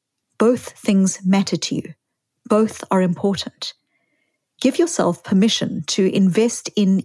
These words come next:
each task without guilt. And this sometimes requires adapting and adjusting the specific timeline of your goals.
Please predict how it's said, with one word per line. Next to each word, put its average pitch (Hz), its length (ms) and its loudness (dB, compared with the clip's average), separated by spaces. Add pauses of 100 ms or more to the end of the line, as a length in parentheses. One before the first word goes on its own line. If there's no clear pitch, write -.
each - 320 -2
task - 340 -6
without - 400 -4
guilt. - 400 -4 (840)
And 214 120 4
this 247 120 2
sometimes 180 600 0
requires 185 680 -2 (280)
adapting 180 640 -2
and 190 120 2
adjusting 180 640 -2
the 185 120 -4
specific 190 520 -2
timeline 175 680 0
of - 140 -4
your 180 140 -4
goals. 185 540 -2